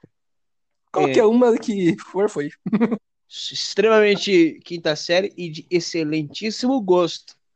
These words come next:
Speaker 2: Não pode fazer piada boa também, não pode.
Speaker 1: <laughs>
Speaker 2: Só piada ruim.
Speaker 1: Não, não pode.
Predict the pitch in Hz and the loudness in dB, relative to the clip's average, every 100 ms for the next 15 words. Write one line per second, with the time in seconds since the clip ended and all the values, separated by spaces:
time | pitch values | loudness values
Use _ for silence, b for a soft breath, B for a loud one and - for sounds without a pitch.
0 | _ - 175 240 233 214 190 196 180 170 | _ -2 0 2 2 0 2 0 0 0
1 | 175 175 151 160 165 156 147 165 233 - | 0 0 -4 -2 0 0 0 -2 -4 -6
2 | 175 170 - 143 196 - - _ - - | 0 2 4 2 2 -4 -20 _ -6 0
3 | 190 208 202 170 160 190 _ _ _ _ | 2 2 2 2 -2 -4 _ _ _ _
4 | _ _ _ _ - 160 156 160 160 208 | _ _ _ _ -6 0 2 2 0 -2
5 | 247 | -6